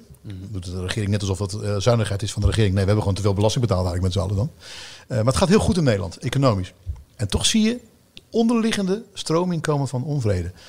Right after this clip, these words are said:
Speaker 2: Van: "Hé, maar waarom voelen we dat dan niet? En waarom is het stelsel zo? Hè, waarom hebben we het moeilijk in het openbaar bestuur? Waarom hebben we het moeilijk, eh, met de handhaving van, eh, hebben we te weinig politie?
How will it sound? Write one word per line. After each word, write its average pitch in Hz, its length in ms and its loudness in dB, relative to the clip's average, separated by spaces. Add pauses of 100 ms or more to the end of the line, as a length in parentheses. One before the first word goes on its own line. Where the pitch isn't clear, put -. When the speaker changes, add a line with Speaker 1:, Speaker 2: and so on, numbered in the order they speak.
(100)
Speaker 2:
Van: 110 180 -2
"Hé, 131 160 4
maar 113 160 2
waarom 127 340 2
voelen 135 240 2
we 117 60 2
dat 113 100 2
dan 113 120 0
niet? 175 160 0
En 117 120 -2
waarom 123 180 2
is 117 60 0
het - 100 -6
stelsel 127 540 2
zo? 98 320 2 (440)
Hè, 185 180 -4
waarom 117 220 4
hebben 113 260 4
we - 60 -6
het - 80 -18
moeilijk 131 200 2
in 131 60 2
het - 100 -4
openbaar 127 280 2
bestuur? 123 320 0
Waarom 117 180 4
hebben 127 180 4
we 131 60 0
het 151 80 6
moeilijk, 151 220 6 (100)
eh, 143 140 2
met 135 140 2
de 147 60 0
handhaving 131 580 4
van, 135 200 2
eh, 131 60 4
hebben 131 380 -2
we 123 40 -2
te 127 100 -6
weinig 139 220 2
politie? 143 400 0